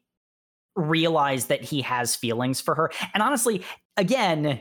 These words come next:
he has that energy with a lot of characters. Like, and, like, fundamentally, like, Yaguchi is just a very giving person.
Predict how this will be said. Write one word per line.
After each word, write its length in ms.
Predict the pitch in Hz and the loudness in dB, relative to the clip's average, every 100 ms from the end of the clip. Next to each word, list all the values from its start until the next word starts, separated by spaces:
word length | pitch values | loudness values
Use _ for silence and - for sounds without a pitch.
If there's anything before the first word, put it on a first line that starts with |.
| - - | -6 0
he 140 | 233 | 0
has 280 | 185 247 254 | 2 0 2
that 180 | 240 233 | 2 2
energy 420 | 190 214 190 208 | 2 2 2 2
with 160 | 151 151 | 2 0
a 40 | |
lot 260 | 151 143 156 | 2 2 2
of 120 | 135 | 0
characters. 520 | 147 175 185 170 131 | 0 2 2 0 0
Like, 120 | 180 185 | 0 2
and, 220 | 208 208 | 0 2
like, 180 | 214 180 | 0 0
fundamentally, 600 | 269 415 180 214 185 156 | -2 2 2 2 0 2
like, 180 | 156 | 0
Yaguchi 480 | 135 135 165 - 381 | 0 0 0 0 -2
is 120 | 165 | 0
just 140 | 196 180 | -2 -2
a 60 | 135 | 0
very 340 | 117 135 160 | 0 0 0
giving 460 | 123 120 123 117 113 | -2 -2 0 -2 -2
person. 580 | 120 113 - 104 101 | -2 -2 -4 -4 -6